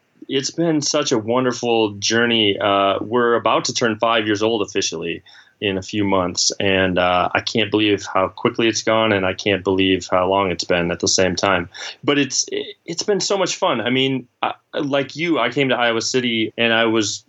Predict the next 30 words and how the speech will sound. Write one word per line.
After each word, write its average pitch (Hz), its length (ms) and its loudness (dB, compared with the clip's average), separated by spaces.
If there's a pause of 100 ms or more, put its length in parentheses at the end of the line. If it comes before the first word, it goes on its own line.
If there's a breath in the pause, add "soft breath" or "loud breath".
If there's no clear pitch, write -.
(120)
wondering 117 600 0
where 113 300 2
the 107 80 -2
full-time 107 840 0
nonprofit 107 720 0
art 104 200 0
house 110 260 2
cinema 117 380 0
was. 85 420 -2 (500 loud breath)
And, 104 300 2
uh, 101 280 2
it 98 60 -6
turns 110 260 0
out 107 140 0
there 107 120 2
wasn't 110 260 0
one 98 200 0
at 92 80 -2
the 98 100 -6
time, 98 380 0
so, 101 380 2
uh, 98 220 2
so 101 160 -2
we 107 100 0
had 107 160 2
to 104 60 0
start 104 300 0
one. 82 340 -4 (100)
And, 90 320 0
um, 90 420 0